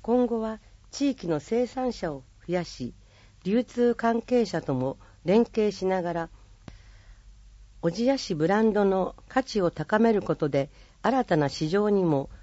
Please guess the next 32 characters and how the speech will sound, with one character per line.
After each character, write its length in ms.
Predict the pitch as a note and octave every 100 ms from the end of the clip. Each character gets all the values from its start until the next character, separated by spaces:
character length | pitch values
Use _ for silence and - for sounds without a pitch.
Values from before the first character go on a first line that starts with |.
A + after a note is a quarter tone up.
| -
販 280 | A3+ C4 G#3
路 60 | E3+
を 120 | C#3+
拡 260 | - -
大 180 | G#3 A3
し 80 | G#3+
て 120 | A3
い 80 | G#3+
く 140 | -
予 120 | A3+ E3
定 220 | C#3 C3
で 120 | B2+
す。 180 | - - - - - - - - -
さ 140 | B3
ら 120 | A3+
に、 220 | E3+ D#3+ - -
ふ 140 | - G3
る 100 | A#3+
さ 180 | B3+
と 120 | A#3+ A3
納 280 | A#3 A3+
税 240 | G3+ D#3+ C#3+
で 120 | D3
の 240 | C#3 C3+ -
展 220 | - A3+
開 260 | A3 G#3+ G#3
に 80 | G3
も 120 | C#3+
力 420 | - - F3 E3+
を 100 | D#3
入 120 | C#3+
れ、 180 | C#3 C#3